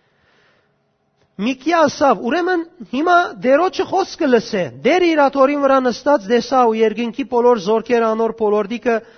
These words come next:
աջ կողմն ու ցախ կողմը գեցեր էին, և Տերը ասավ. Աքահափը ով կրնա խաբել,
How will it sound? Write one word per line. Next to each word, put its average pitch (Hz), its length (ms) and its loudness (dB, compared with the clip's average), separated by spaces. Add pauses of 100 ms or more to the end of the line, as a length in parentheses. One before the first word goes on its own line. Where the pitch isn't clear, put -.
(140)
աջ 247 280 0
կողմն 247 380 0
ու - 20 -12
ցախ 254 320 -6
կողմը 277 340 -2
գեցեր 247 440 0
էին, 240 180 -2
և 320 240 -2
Տերը 302 300 0
ասավ. 240 340 0 (960)
Աքահափը 320 600 2 (120)
ով 415 160 2
կրնա 339 300 4
խաբել, 233 480 0